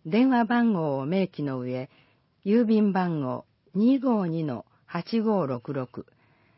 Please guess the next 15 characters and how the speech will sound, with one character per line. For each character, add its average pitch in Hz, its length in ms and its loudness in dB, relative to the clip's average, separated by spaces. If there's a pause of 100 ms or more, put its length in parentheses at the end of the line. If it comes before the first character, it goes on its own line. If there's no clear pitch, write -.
(200)
座 196 140 0
間 247 160 2
市 233 140 -6
役 220 240 -2
所 113 340 -8 (120)
障 240 340 0
害 214 220 0
福 - 220 -10
祉 - 160 -10
課 185 160 -2
宛 170 60 -6
て 165 180 -6
に 151 220 -6 (240)
郵 170 220 -2 (120)
送、 147 300 -8